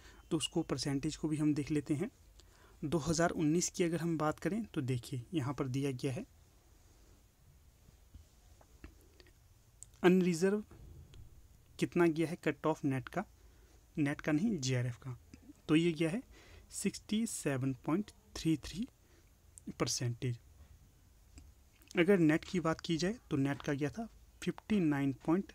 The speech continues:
थ्री थ्री परसेंटेज। फिर देखिएगा यहाँ पर ईडब्ल्यूएस का कितना गया था दो हज़ार उन्नीस में, तो ये गया था सिक्सटी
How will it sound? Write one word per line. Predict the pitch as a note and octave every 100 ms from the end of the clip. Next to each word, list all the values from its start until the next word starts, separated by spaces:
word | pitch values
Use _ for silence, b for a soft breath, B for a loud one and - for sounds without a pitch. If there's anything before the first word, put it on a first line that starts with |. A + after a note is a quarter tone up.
| B B B B - -
थ्री | E3+ D#3
थ्री | - G#3+ - -
परसेंटेज। | - - B2+ A#2+ - B2 A#2+ - - - - - - - - - - - - - _ - - - - - - - - - - - - - -
फिर | G3+ E3+
देखिएगा | E3+ - F#3 F3
यहाँ | F3 D#3 F3
पर | G3+ - -
ईडब्ल्यूएस | F3 E3 D#3+ D#3 F3+ -
का | - F3
कितना | - - F3+ E3+
गया | E3+ E3
था | - E3
दो | F3+ F3
हज़ार | E3+ F#3
उन्नीस | G3+ D#3+ F3 -
में, | A3 - B B B B -
तो | D#3+
ये | D#3+ E3
गया | D#3+
था | A3 G#3+
सिक्सटी | - E3 - - G#3+ A3